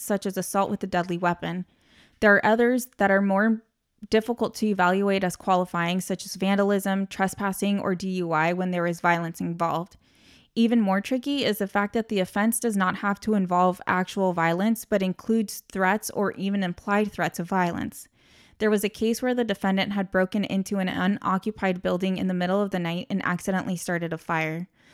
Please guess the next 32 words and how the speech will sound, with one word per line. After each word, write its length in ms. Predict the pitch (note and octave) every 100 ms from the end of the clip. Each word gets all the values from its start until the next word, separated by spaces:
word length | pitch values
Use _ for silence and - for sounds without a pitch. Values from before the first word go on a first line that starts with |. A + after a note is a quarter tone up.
| _ -
The 100 | G3+
violent 400 | F#3 G3+ A#3 -
crime 280 | - F#3 G3
criterion 680 | - G3 - F#3+ F#3+ G3 G3
was 160 | F3+
found 260 | - F3+ F#3+
to 80 | A3+
be 140 | A#3
met 480 | G3+ E3+ - - G3+
by 80 | F#3
a 100 | F#3
number 300 | F3+ F#3 G#3+
of 120 | G3
evaluators 800 | F#3+ F3 F#3 G#3+ A3+ B3 B3+ -
because 240 | G#3 G3
the 80 | G3
fire 320 | - F#3 G#3
that 160 | G#3+ -
was 140 | G3
set 340 | - F3+ - - -
could 260 | - C4
have 260 | B3+ F#3 F3+
spread 320 | - F#3 F3+
to 160 | - F#3+
other 220 | F3+ F#3
buildings 500 | F3 E3+ G3 A3 A#3 - - _
where 120 | G3+
people 460 | - G3+ - F#3+ - _
could 320 | - - G#3
have 240 | F#3 E3 -
been 140 | D#3+
hurt. 260 | - D#3